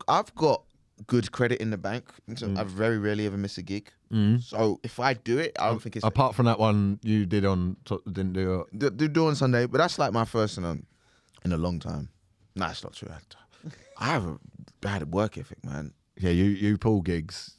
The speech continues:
Speaker 2: like,
Speaker 1: I don't pull gigs that regularly.
Speaker 2: you'll pull gigs that I, yeah, no, I, I get why you do it though.
Speaker 1: I'll, I'll, you know what I do? I'll put something in my diary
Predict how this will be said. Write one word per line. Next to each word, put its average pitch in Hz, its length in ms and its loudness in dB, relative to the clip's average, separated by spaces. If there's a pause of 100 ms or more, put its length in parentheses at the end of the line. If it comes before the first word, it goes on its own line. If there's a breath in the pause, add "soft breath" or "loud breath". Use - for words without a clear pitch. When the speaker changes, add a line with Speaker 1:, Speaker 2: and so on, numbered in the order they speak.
Speaker 2:
like, 82 200 -6 (220 loud breath)
Speaker 1:
I 160 80 2
don't 240 260 2
pull 147 460 2
gigs 113 340 -2
that 98 200 0
regularly. 57 580 -10
Speaker 2:
you'll 220 240 4
pull 220 240 4
gigs 131 340 2
that 104 160 -4 (240)
I, 107 220 4 (720)
yeah, 123 240 4
no, 120 140 6
I, 143 340 4
I 147 100 4
get 170 240 4
why 143 120 6
you 110 140 4 (120)
do 92 160 4
it 80 140 -2
though. 73 340 -4 (680 soft breath)
Speaker 1:
I'll, 165 280 2
I'll, 170 280 2 (360)
you 139 120 -8
know 165 60 2
what 160 100 4
I 143 100 4
do? 120 240 2
I'll 110 140 4
put - 240 -2
something 120 240 -2
in 113 80 0
my 101 160 2
diary 82 560 0